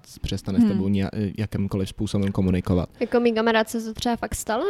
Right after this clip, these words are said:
Speaker 3: no, že s tím klukem byla třeba tři čtvrtě roku, podle
Speaker 1: Hmm,
Speaker 3: mě.
Speaker 1: hmm.
Speaker 3: A on pak snad někam odjel, on dělal něco, jak závodně běhal nebo něco
Speaker 1: Hmm.
Speaker 3: a odjel někam, nevím kam, na sever, prostě nějaký závod.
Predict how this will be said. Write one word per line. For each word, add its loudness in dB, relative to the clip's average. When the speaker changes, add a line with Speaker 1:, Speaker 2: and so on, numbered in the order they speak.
Speaker 3:
no, 0
že -2
s -6
tím 0
klukem 2
byla 4
třeba 0
tři -4
čtvrtě 0
roku, 4
podle 4
Speaker 1:
Hmm, 12
Speaker 3:
mě. 8
Speaker 1:
hmm. 8
Speaker 3:
A 0
on 4
pak 2
snad 2
někam 2
odjel, 4
on 4
dělal 6
něco, 0
jak -6
závodně 2
běhal 2
nebo 2
něco 4
Speaker 1:
Hmm. 6
Speaker 3:
a 6
odjel 2
někam, -2
nevím -8
kam, -10
na -2
sever, -2
prostě -8
nějaký 0
závod. 2